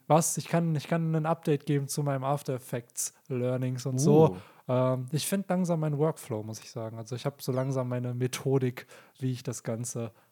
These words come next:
Speaker 1: mache und, äh, funktioniert auf jeden Fall. Funktioniert besser, als ich's vorher gemacht hab. Weil vorher
Speaker 2: Ja.
Speaker 1: war's so, "Okay, ich hab jetzt zwanzig Animationen in dem Video, ich mach jetzt jede einzeln." Nee, nee, leg dir das aus, wo was hinkommt und dann animierst du einfach am Stück.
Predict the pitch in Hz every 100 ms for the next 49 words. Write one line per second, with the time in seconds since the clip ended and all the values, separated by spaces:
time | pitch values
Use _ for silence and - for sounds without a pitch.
0 | _ 131 143 156 143 127 - _ - 123
1 | 123 123 127 117 117 117 _ _ _ _
2 | - 127 123 127 113 110 98 110 101 110
3 | 107 107 135 123 147 139 156 147 147 127
4 | 131 131 120 - - 113 107 104 107 107
5 | - 120 104 120 - 151 147 139 143 -
6 | 147 143 - - - _ - - 165 147
7 | 147 156 - 156 165 - 156 156 151 -
8 | 170 160 160 156 160 156 143 147 156 -
9 | 160 151 143 185 180 190 180 - _ 180
10 | 214 220 208 120 107 _ _ _ - 143
11 | 143 120 117 - - 190 180 175 - 117
12 | 110 123 - 202 180 170 165 156 156 180
13 | 175 175 175 180 180 170 185 180 - 269
14 | -